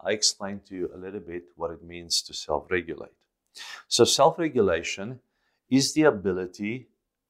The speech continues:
to keep your emotions in check. It's the ability for you to balance your emotions. If they go too high,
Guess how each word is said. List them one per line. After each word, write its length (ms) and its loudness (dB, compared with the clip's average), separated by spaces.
to 120 -6
keep 400 -6
your 160 -6
emotions 720 -6
in 80 -16
check. 240 -12
It's 220 0
the 140 4
ability 500 0
for 180 -14
you 280 -6
to 180 -14
balance 540 2
your 100 -12
emotions. 680 -10
If 100 -12
they 120 6
go 140 2
too 300 -6
high, 460 0